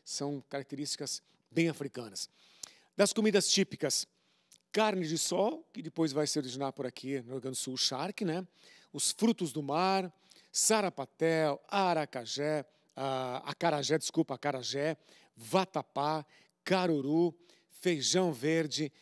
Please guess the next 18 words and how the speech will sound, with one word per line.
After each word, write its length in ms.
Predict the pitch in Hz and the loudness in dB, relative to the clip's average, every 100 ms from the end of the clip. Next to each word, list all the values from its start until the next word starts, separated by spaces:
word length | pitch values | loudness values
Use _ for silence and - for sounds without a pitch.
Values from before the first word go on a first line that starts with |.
| _ _ - | _ _ 2
canjica, 920 | 196 185 131 156 180 - - 160 - | 4 6 4 2 0 -2 -2 -2 -4
arroz 520 | - 135 135 170 143 - | -12 -8 0 2 2 2
doce, 640 | 165 175 170 - 165 151 _ _ _ | 4 4 2 -2 -2 -4 _ _ _
bolo 480 | 117 180 202 190 156 | 4 6 8 6 0
de 140 | 139 | -6
fubá 340 | - 139 147 | -8 -2 -2
cozido, 640 | 143 127 123 160 160 147 135 _ _ _ | -2 -6 -2 0 0 -2 -8 _ _ _
bolo 420 | 117 185 196 180 | 4 6 6 4
de 140 | 147 | 2
massa 320 | 156 151 147 139 | 0 -2 -2 -4
de 80 | |
mandioca, 640 | 139 127 123 139 151 139 143 - _ _ | -4 -2 0 2 0 -2 -8 -8 _ _
que 80 | 151 | -12
também 460 | 143 127 143 160 165 | -8 -4 -4 -4 -6
é 140 | 147 | -2
uma 300 | 147 143 135 | -2 0 0
herança 400 | 131 135 135 - | 0 0 -2 -4
indígena, 760 | 131 117 120 160 156 131 147 | -4 -8 -6 -4 -2 -4 -6